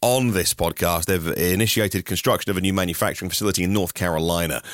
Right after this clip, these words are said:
as well. We'll go back to Hyundai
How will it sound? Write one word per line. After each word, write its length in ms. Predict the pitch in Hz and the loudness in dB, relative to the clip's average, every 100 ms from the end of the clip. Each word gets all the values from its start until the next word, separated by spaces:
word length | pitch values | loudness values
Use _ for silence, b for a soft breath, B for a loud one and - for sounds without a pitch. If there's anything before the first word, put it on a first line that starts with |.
| B B B - | B B B -2
as 320 | 85 78 69 | 0 0 -2
well. 400 | 67 78 69 57 - | -2 -2 -2 -4 -2
We'll 160 | 127 | 2
go 120 | 196 | 2
back 380 | 151 - 196 156 | 0 0 0 0
to 140 | - 110 | -2 0
Hyundai 520 | 101 95 80 73 | 0 0 -2 -4